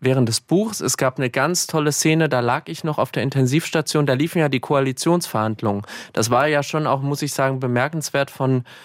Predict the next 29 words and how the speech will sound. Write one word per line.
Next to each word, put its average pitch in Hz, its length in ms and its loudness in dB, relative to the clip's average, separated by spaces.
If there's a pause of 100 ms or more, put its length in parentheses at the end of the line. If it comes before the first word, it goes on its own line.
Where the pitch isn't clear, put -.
(160)
Angela 131 320 2
Merkel 131 320 -2
damals, 135 340 0
dass 127 160 -4
sie 127 80 -10
gesagt 135 340 0
hat, 127 120 -4
sie 127 420 2
verlangt 127 460 0
nicht, 147 200 -4
dass 135 120 0
ich 131 120 -4
gleich 131 220 -2
zurücktrete, 160 640 0
damit 131 260 -2
sie 135 120 0
einen 131 100 2
funktionierenden 135 640 2
Generalsekretär 139 800 0
hat, 139 140 0
sondern 127 300 0
sie 127 120 2
hat 123 100 -2
immer 143 180 2
gesagt, 127 280 0
„Du 110 60 -2
wirst 107 200 0
erst - 280 0
gesund 139 420 2